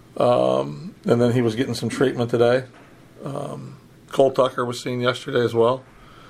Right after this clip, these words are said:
He's getting some treatment today, so I'm hoping they can leave and let me know if the book's open or closed on Bell and Marte as well. So I'm same,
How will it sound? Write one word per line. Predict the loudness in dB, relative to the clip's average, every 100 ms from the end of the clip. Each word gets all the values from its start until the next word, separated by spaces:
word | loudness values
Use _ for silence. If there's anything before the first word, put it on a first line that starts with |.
| -20 -20 -10
He's | -4 -2
getting | -2
some | -2 -2
treatment | 0 -2 -2
today, | 0 2 2
so | 0 -2 0 -2 -6 -20 -20 -20 -20 -20 -20 -20 -20 -20 -20 -6 0
I'm | 2
hoping | 2 2
they | -2
can | 0
leave | -2 0
and |
let | 0 0
me | 2
know | 0
if | 0
the |
book's | 0 0 0
open | 0 0 0
or | -2
closed | -2 2 4 4 2
on | 0 0 -2 -2
Bell | 2 4 2 0
and | -4 0
Marte | 2 2 -2
as | -2
well. | 0 0 0 -4 _ -20 -20 _ _ _
So | -8 2 4 4 2 -2 -6 -18 -10
I'm | -8
same, | -4 -2 -2